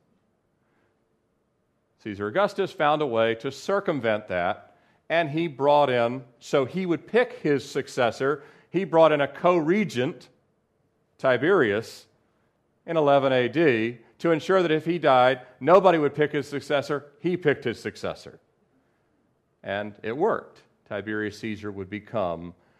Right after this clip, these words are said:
the second emperor, but the third Caesar. And that would take place, again, he would be co-regent in eleven A D,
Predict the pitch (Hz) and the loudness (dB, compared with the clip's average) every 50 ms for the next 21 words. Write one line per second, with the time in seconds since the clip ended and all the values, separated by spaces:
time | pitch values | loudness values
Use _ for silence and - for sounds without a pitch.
0 | _ _ _ _ - 98 - - - - - 156 160 156 160 147 - - 135 143 | _ _ _ _ -10 -10 -10 -10 -8 -6 -4 -4 -2 -2 -4 -6 -6 -6 -6 -6
1 | 139 127 - 98 92 98 98 104 - - 104 - 123 110 107 104 98 - - - | -6 -6 -6 -6 -6 -6 -6 -8 -10 -12 -8 -6 -2 -2 -2 -2 -4 -6 -8 -6
2 | 139 131 120 104 87 82 67 - _ _ _ _ _ _ _ _ _ _ _ _ | -4 -4 -4 -6 -8 -10 -12 -14 _ _ _ _ _ _ _ _ _ _ _ _
3 | _ - 107 101 104 107 110 110 - - 113 104 101 - - 110 98 98 - - | _ -10 -8 -6 -4 -4 -4 -6 -8 -12 -14 -14 -12 -8 -6 -6 -6 -6 -8 -8
4 | - 117 110 107 104 101 101 - - - _ _ _ _ - 104 95 117 113 101 | -4 -2 -2 -2 -2 -4 -6 -10 -16 -20 _ _ _ _ -16 -12 -8 -8 -6 -6
5 | 92 90 90 101 101 95 95 87 92 98 98 - - 131 127 120 117 113 107 98 | -8 -10 -12 -12 -12 -12 -12 -12 -12 -12 -10 -6 -4 -4 -4 -4 -4 -6 -6 -6
6 | 107 101 104 - - 104 101 95 92 95 110 113 107 104 101 98 95 87 95 92 | -8 -10 -10 -12 -16 -14 -10 -8 -6 -4 -4 -4 -4 -6 -6 -6 -6 -6 -6 -6
7 | 92 90 90 87 | -6 -6 -8 -10